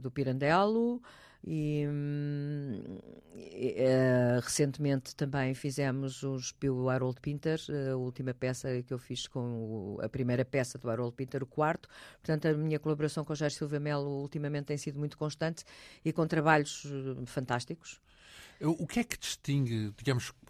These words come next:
Speaker 2: sendo atriz, o que é que pede de um, de um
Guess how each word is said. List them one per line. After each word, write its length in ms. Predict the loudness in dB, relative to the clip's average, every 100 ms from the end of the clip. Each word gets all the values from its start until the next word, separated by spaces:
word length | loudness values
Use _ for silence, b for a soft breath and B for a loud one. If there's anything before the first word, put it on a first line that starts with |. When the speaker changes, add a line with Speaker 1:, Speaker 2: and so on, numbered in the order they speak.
| -20 -18 -6
Speaker 2:
sendo 300 | 4 6 6
atriz, 580 | 4 2 4 2 -4 -14 _
o 80 | -8
que 140 | -2 -2
é 20 |
que 240 | 2 0
pede 440 | 6 8 8 6 0
de 120 | 2
um, 520 | 2 2 0 -2 -6 -12 _ _ _ -20
de 140 | -8 -4
um 580 | 0 0 -2 -2 -6